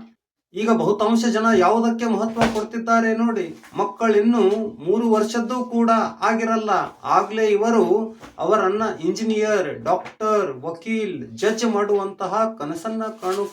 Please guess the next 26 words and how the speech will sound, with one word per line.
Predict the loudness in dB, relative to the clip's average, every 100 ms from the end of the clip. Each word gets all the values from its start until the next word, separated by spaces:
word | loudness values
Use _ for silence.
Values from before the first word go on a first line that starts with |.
| -12
ಶುರು | -12 -8
ಮಾಡ್ತಾರೆ. | -4 -4 -2 -2 0 -2
ಅದರ | -4 -4 0 2 0 -4
ಪೂರ್ತತೆಗಾಗಿ | -4 -2 -2 0 0 2 2 6 4 4 -6 -20 _ _
ತಯಾರಿಯೂ | 0 2 2 2 0 -4
ಕೂಡ | 0 0 2
ಶುರು | -2 -4 -4 -4
ಮಾಡ್ತಾರೆ. | -2 -4 -4 0 0 0 -8 -14 _ _ _ -4
ಆದ್ರೆ | 0 2 0 -4 -14 -4
ಸಂಸ್ಕಾರದ | -4 0 2 2 2 -2
ಕಡೆಗೆ | -4 -4 -6
ಗಮನ | -4 -2 -2
ಮಾತ್ರ | -4 -6 -8 -8 -8
ಕೊಡೋದಿಲ್ಲ | -8 -4 -2 -2 -4 -2
ಅವರು. | 0 0 -2 -6 _ _ _
ಹೀಗಾಗಿ | 0 4 4 2 -2 -4 0
ಯೋಗ್ಯ | 0 2 0
ಸಂಸ್ಕಾರ | 0 -4 -4 2 2 2
ಸಿಗದಿರುವ | -2 -2 -2 0 0 0 -2
ಕಾರಣ | 0 0 2 0 0 -2 -4
ಆತ | -4 -2 -2
ಮುಂದೆ | -2 -2 -2 -4
ಕೆಟ್ಟವನಾಗುವ | -4 -8 0 2 4 2 4 0
ಸಾಧ್ಯತೆಯೇ | 0 -8 -8 -2 2 2
ಹೆಚ್ಚಿರುತ್ತೆ | 0 -4 -4 -6 -6 -14 -10
ಬಂಧುಗಳೇ. | -6 -4 -2 -4 -6 -14